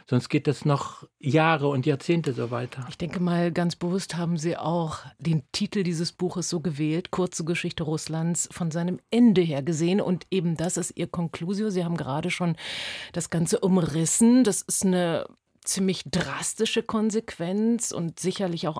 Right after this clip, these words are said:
Speaker 2: eine, die streitbar ist. Russlands müsse eine totale Kapitulation erleben, so wie Deutschland fünfundvierzig, schreiben Sie.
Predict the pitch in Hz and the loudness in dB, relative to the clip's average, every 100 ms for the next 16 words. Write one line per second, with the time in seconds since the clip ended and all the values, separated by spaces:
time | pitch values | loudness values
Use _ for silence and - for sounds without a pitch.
0 | - 160 165 165 - - 127 139 196 - | -4 -2 0 0 -2 -2 -4 -4 -4 -2
1 | 220 - - - 170 202 185 - 165 180 | -2 -2 -4 -4 -2 -2 -2 0 2 2
2 | 185 190 160 156 190 165 - - - - | 0 -2 -6 -4 -4 -6 -6 -4 -4 -4
3 | 208 202 - 190 175 175 170 143 139 151 | -6 -6 -8 -10 -8 -6 -4 -2 -2 -2
4 | 170 180 170 170 180 170 180 175 226 123 | -2 -2 -2 -4 -6 -4 -4 -4 -8 -8
5 | - - 135 131 131 | -6 -4 -2 -2 -6